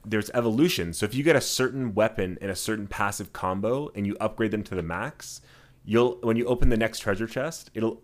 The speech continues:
it'll unlock the evolution. So for example, like, the knives,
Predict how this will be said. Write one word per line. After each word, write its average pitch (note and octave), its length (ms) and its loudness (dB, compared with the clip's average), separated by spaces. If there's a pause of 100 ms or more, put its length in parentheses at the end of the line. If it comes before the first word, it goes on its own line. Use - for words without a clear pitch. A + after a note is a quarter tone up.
(100)
it'll A2+ 260 2
unlock A2 380 0
the G#2+ 100 -4
evolution. F#2 540 -2
So G2+ 100 -6
for G#2+ 100 -4
example, G2+ 600 0 (440)
like, G2+ 320 0
the G#2+ 100 4
knives, G#2 640 0